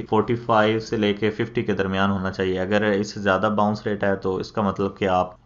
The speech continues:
एक अच्छा यूज़र एक्सपीरियंस नहीं प्रोवाइड कर रहे। तो एग्जांपल देखते हैं एक। तो एग्जांपल के तौर पे मैं यूज़र हूँ और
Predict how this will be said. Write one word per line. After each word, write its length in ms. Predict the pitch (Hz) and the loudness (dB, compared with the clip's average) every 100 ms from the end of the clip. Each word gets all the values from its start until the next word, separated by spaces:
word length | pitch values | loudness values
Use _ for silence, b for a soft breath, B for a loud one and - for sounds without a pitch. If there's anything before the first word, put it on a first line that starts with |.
| 104 | 0
एक 160 | 101 | 0
अच्छा 300 | - 104 - | -4 -8 -2
यूज़र 280 | 113 101 104 | 0 2 2
एक्सपीरियंस 460 | 104 - 104 101 107 | 0 -2 -2 -2 -2
नहीं 140 | 101 | -4
प्रोवाइड 300 | 95 90 82 | -2 -4 -4
कर 160 | 87 82 | -4 -6
रहे। 140 | 87 - - _ b b b b b b b _ - | -6 -10 -20 _ b b b b b b b _ 0
तो 80 | 104 101 98 | 4 4 2
एग्जांपल 480 | 95 101 113 113 123 | 0 2 0 2 0
देखते 260 | 117 120 117 | 0 -2 -2
हैं 160 | 104 101 | -2 -2
एक। 120 | 101 - - b - 127 | -6 -16 -20 b -6 0
तो 60 | 131 123 | 2 2
एग्जांपल 460 | 120 127 120 139 | 2 2 4 2
के 80 | 135 | 0
तौर 240 | 131 123 120 123 | 2 2 2 2
पे 80 | 120 120 110 - | 4 2 0 -4
मैं 220 | 107 107 107 | 0 2 2
यूज़र 360 | 104 101 117 | 0 0 -2
हूँ 260 | 120 113 107 | 0 -2 -4
और 320 | - 101 101 | -2 2 4